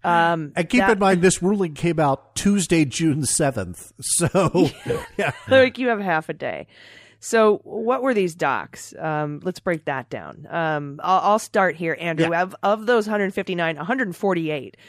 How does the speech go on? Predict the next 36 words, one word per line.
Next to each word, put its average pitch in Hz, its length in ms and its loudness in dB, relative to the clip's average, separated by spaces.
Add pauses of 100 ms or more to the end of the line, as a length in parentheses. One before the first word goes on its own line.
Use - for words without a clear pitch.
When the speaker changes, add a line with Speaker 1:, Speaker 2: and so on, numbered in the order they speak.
(160)
Speaker 1:
were 190 100 0
non-privileged 185 580 0
'cause 180 160 -6
they 170 140 -2
weren't 160 200 -4
seeking 156 300 -6
legitimate 143 400 -8
litigation 120 420 -10
strategy. 139 400 -12
They 139 60 -6
didn't 160 180 -10
fall 151 240 -2
into 147 120 -4
that 123 140 -8
work 135 220 -8
product 113 360 -12
document, 117 420 -16
right? 123 220 -10 (180)
Or 143 120 -4
doctrine, 135 500 -8
right? 139 260 -8 (640)
So, 185 520 0
you 196 160 -4
know, 175 120 -2
this 190 200 -4
was 302 140 -2
coordinating 190 880 -2
with 160 180 -6
idiots 160 460 -4
to - 100 -10
meet 151 260 -6
at 135 180 -10
the 139 80 -10
Denny's 151 360 -6
parking 135 360 -8
lot, 127 280 -10